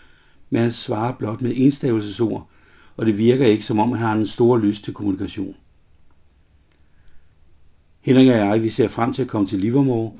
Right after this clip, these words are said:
hvor vi skal besøge Henriks moster og hendes familie. Det bliver godt at komme til noget hjemligt,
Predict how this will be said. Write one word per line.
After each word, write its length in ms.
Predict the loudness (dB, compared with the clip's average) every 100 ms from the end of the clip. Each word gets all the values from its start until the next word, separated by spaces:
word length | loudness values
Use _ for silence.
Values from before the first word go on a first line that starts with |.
| -20 -20 -20 -20 _
hvor 120 | -2
vi 80 | -2
skal 160 | -4
besøge 480 | -6 -6 0 2 2
Henriks 380 | 0 -2 -4 -2
moster 460 | -2 -2 -4 -8 -10 _ -16
og 80 | -6
hendes 220 | -2 -2
familie. 460 | 0 0 0 -2 -12 -14 -20 -20 _ -20 -20 _ _ _ _ _
Det 80 | 0
bliver 140 | 2
godt 240 | 4 2 2
at 60 |
komme 360 | 0 0 0 -2
til 180 | -6 -2
noget 240 | 0 2
hjemligt, 420 | 2 2 2 -2